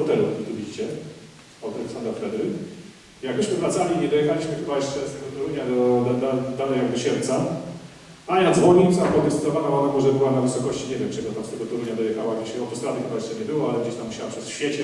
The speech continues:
może była, może już z Trzewa dojechała. Dzwonimy: „Ja nie wiem, że ta książka będzie”. Ja mówię: „Jaki tytuł?” „Będzie się nazywał Fotel Czasu. I to będzie opowieść o tym fotelu”. No i ta książka powstała. Rzeczywiście w dwa tysiące trzynastym roku, w dwa tysiące czternastym roku została wydana przez nas jako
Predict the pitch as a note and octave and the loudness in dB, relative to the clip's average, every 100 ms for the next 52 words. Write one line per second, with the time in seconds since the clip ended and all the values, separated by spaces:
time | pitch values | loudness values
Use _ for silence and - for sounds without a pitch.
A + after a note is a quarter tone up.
0 | B2 A2+ A2 A2 G#2+ G#2 G#2 G#2 G#2 G#2 | -4 -4 -4 -4 -4 -6 -6 -6 -6 -8
1 | - - C3 A#2+ A2 C#3 C#3+ C#3+ - - | -10 -8 -4 -2 0 0 -2 -2 -6 -12
2 | - F3+ F3+ G3+ G#3+ G#3 F#3 - - - | -8 -2 2 4 6 6 4 2 -4 -6
3 | - - - - - E3 E3+ E3+ - - | -8 -10 -12 -12 -6 -4 -2 -4 -2 -4
4 | - - - - C#3 D#3 D#3 C#3+ C#3+ C#3 | -4 -8 -12 -14 -12 -8 -6 -4 -4 -4
5 | D#3 D#3+ D#3+ - - - - - - - | -6 -8 -10 -12 -16 -20 -20 -20 -20 -10
6 | C3 D3 D3+ C#3 C#3 C3 - B2+ A#2 G#2 | -6 -4 -4 -2 -4 -4 -8 -10 -10 -10
7 | - - - - - - - - - - | -10 -14 -18 -20 -20 -20 -20 -20 -20 -20
8 | - - - - - - - - _ - | -20 -20 -20 -20 -20 -20 -20 -20 _ 2
9 | - - A#3 A#3 A3+ - A3 - - - | 2 4 2 2 2 2 2 2 0 -4
10 | - - - - - - B2 C#3+ E3 - | -8 -12 -18 -20 -20 -18 -10 -6 -4 -2
11 | B2 C3 - D3+ C3 - C#3+ A#2+ - B2+ | -2 -2 -4 -4 -4 -6 -6 -6 -6 -6
12 | D3 D3 C#3+ C#3 D3+ D3 C#3+ C#3 D3+ D3+ | -6 -4 -4 -4 -6 -6 -6 -6 -6 -4
13 | D3 C#3+ B2 C#3+ C3 B2+ A#2+ A2 - - | -4 -4 -6 -4 -4 -2 -2 -2 -4 -6
14 | - - - - D#3 D3 C#3+ | -10 -14 -8 -6 -4 -4 -6